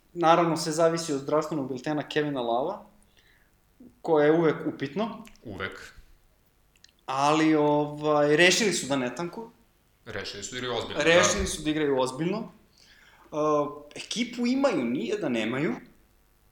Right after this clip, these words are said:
Speaker 1: Uh, nije to ona ekipa, naravno, nema Lebrona, mislim, da, da, da se razumemo, trenutno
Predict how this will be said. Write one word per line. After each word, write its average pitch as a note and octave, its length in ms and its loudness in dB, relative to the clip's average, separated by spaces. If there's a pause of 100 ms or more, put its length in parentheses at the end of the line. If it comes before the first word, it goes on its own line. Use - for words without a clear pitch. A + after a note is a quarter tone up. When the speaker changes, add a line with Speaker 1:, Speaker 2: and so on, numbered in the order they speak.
(840)
Speaker 1:
Uh, - 80 -12 (500)
nije C3+ 280 0
to C3+ 80 -4
ona B2 280 -2
ekipa, G#2+ 400 -6
naravno, A2 640 -4
nema G#2 220 -10
Lebrona, G#2 460 -6
mislim, G2+ 340 -14 (720)
da, A#2 160 -10
da, C3+ 220 -2
da C#3+ 160 6
se D#3+ 140 0
razumemo, C#3+ 520 0
trenutno C3+ 720 -2